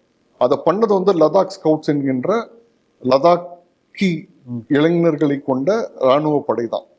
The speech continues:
Speaker 1: இந்திய ராணுவ படை தான். So, ஒரு, ஒரு, அதே மாதிரி ஒரு ஹிந்தி மொழி ரொம்ப பிரபலமாக, எல்லாரும் ரொம்ப சரளமாக பேசுவாங்க லடாக்ல ஹிந்தி. நம்ம தமிழ்நாட்டுல தான் ஹிந்தி தெரியாது போடா என்று,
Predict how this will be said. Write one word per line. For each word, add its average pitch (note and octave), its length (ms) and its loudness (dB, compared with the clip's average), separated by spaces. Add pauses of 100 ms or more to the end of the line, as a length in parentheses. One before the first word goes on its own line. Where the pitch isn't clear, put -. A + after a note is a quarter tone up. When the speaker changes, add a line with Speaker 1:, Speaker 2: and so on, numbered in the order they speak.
(480)
Speaker 1:
இந்திய D#3 300 4
ராணுவ B2+ 280 0
படை G2+ 220 -8
தான். - 160 -16 (440)
So, B3 180 2
ஒரு, - 360 -4
ஒரு, C3 480 2
அதே F#3 200 2
மாதிரி G3 240 0
ஒரு C#3+ 460 4 (140)
ஹிந்தி G#3+ 600 2 (320)
மொழி D#3 440 0 (720)
ரொம்ப G3 300 2
பிரபலமாக, E3+ 720 0
எல்லாரும் F#3 540 2 (280)
ரொம்ப E3 220 0
சரளமாக F#3+ 640 2
பேசுவாங்க A2+ 440 -4
லடாக்ல A#2+ 480 -4
ஹிந்தி. B2 340 -4 (280)
நம்ம A#2+ 160 -2
தமிழ்நாட்டுல F3+ 480 0
தான் F#3 200 -2
ஹிந்தி E3 320 -2
தெரியாது D#3+ 360 2
போடா C#3 380 0
என்று, C3 480 -4